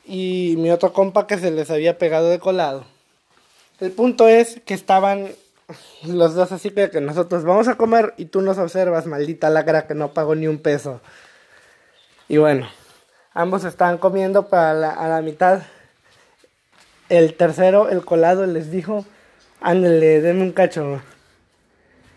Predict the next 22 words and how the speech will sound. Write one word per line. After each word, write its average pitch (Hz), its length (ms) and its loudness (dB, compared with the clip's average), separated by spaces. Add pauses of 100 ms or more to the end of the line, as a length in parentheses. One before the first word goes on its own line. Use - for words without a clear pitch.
Y 190 120 0
dijeron, 185 500 2 (140)
"Chingada 160 520 0
madre 143 280 -6
contigo. 143 480 -8 (200)
Bueno, 185 300 0 (300)
un 247 180 2
solo 208 240 -2
cacho". 175 320 -6 (840)
Y 190 80 -10
le 170 160 0
dieron 180 240 4
un 190 140 -2
cacho 185 260 0
y 190 120 -2
ellos 185 200 0
siguieron 170 340 -4
comiendo 185 440 0
hasta 190 260 -4
que 190 80 0
de 170 140 0
repente, 180 680 -6